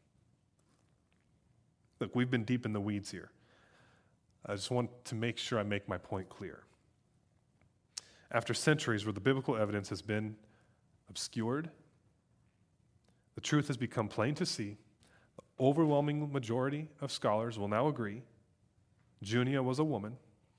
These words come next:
Junia was an apostle. Junia was an outstanding apostle.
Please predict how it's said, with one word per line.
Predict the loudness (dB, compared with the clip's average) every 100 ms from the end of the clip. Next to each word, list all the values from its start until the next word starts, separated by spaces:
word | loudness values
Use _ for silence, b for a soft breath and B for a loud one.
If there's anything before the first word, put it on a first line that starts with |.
| b b -12
Junia | 0 2 4 2
was | 2 2
an | 0
apostle. | 2 2 0 -6 -12 -16 _ _ b b b -12
Junia | 0 4 6 6
was | 4 4
an | 4
outstanding | 4 4 2 6 6 6 4
apostle. | 6 6 6 2 -6